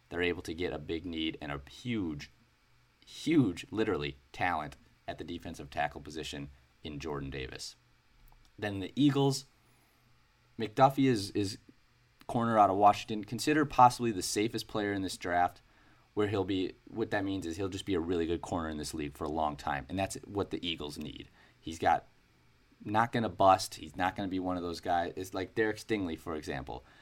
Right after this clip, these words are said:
Derek Stingley could be the best player in this draft. He could also flame out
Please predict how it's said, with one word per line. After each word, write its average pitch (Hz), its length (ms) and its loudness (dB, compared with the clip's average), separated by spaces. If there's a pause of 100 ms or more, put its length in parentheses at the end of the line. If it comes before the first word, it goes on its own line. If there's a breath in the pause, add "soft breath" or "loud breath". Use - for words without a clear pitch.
(180 loud breath)
Derek 104 200 -2
Stingley 107 460 -4
could 92 180 -6
be 92 120 -2
the - 80 -8
best 95 300 2
player 113 200 0
in 117 80 0
this 113 120 -2
draft. 117 280 2
He 104 100 -6
could 104 140 -6
also 92 260 -2
flame 90 460 -4
out 87 240 0